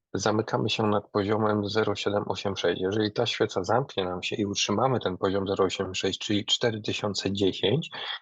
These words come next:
no to, e, z przystankiem tutaj na czterysta dziewięćdziesiąt sześć, ale celem będzie cztery czterysta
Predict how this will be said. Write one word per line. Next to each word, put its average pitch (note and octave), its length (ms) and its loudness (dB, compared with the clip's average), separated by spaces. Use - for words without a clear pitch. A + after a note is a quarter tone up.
no G#2 120 4
to, A2 260 2
e, G2 840 4
z - 120 -8
przystankiem A#2 640 0
tutaj F#2 300 2
na F#2+ 100 2
czterysta - 460 -2
dziewięćdziesiąt G2 460 -2
sześć, - 320 2
ale F#2+ 260 0
celem G#2+ 420 2
będzie F#2+ 280 0
cztery A2+ 400 0
czterysta G2 720 -2